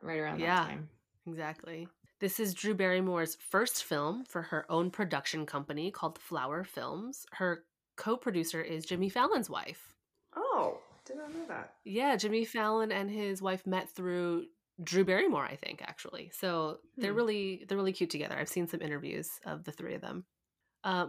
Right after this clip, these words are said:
Speaker 2: Michael Vartan is a skilled hockey player in real life, and so they added that part to his character in the script. So this is a really random one. An actor named Andrew Wilson is in this movie.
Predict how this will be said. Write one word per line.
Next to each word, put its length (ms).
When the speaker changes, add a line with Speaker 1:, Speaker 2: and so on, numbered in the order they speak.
Speaker 2:
Michael 380
Vartan 800
is 280
a 80
skilled 480
hockey 340
player 360
in 180
real 220
life, 680
and 200
so 140
they 200
added 480
that 200
part 440
to 100
his 240
character 460
in 160
the 80
script. 640
So 720
this 180
is 120
a 60
really 200
random 440
one. 320
An 140
actor 340
named 240
Andrew 360
Wilson 520
is 120
in 100
this 200
movie. 500